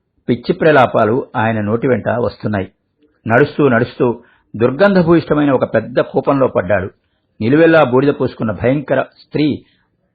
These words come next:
మన ప్రభువు మెడకి పాశం బిగించి లాగుతున్నది. రావణ సోదరుడు కుంభకర్ణుడు కూడా అదే స్థితిలో ఉన్నాడు. మన రాకుమారులందరూ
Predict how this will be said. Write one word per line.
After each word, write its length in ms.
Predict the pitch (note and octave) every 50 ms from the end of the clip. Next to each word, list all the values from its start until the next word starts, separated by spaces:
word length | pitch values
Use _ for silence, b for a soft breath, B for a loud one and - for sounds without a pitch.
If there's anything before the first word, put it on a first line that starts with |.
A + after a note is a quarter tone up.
| -
మన 140 | A2+ A#2 A#2
ప్రభువు 400 | G#2+ - - G#2+ G2 - D#3+ D3+
మెడకి 540 | C3+ A2+ G#2+ A2 - - - B2+ A#2+ - - -
పాశం 300 | G#2 A#2 B2+ - D3 B2+
బిగించి 560 | A#2+ A2+ G#2 G#2 F#2+ F#2 - A#2 A#2+ C3 - _ _ _ _ _ _ - G2
లాగుతున్నది. 680 | F#2 F#2+ G2+ A#2 C3 C3 B2 A2 G2+ G2 F2+ G2+ - - _ _ _ _ _ _ _ _ _ _ _ _ -
రావణ 300 | G2+ G2 A2 B2+ D3 D3
సోదరుడు 360 | C3+ - D3+ A#2+ A#2 A2+ G#2+
కుంభకర్ణుడు 640 | G#2 - - A2 A#2+ A#2 D3 C#3 D3+ C#3 B2+ A2+ A2
కూడా 300 | - A2 G#2 G#2 G2+ - _ _ _ _ _ _ _ _ -
అదే 200 | F#2+ G#2 C3+ C#3
స్థితిలో 420 | C#3 - - - - A#2+ A2+ G#2+
ఉన్నాడు. 360 | G2+ G2 F#2+ F#2+ F#2+ F#2 F2+ - _ _ _ _ _ _ _ _ _ _ _ _ _ _ _ -
మన 160 | B2+ C3+ C#3+ C#3+
రాకుమారులందరూ 920 | C3+ C#3 D3+ D3+ G3+ G3 G3+ G3+ F#3+ F3+ E3+ E3 E3+ E3+ F3 F3+ - -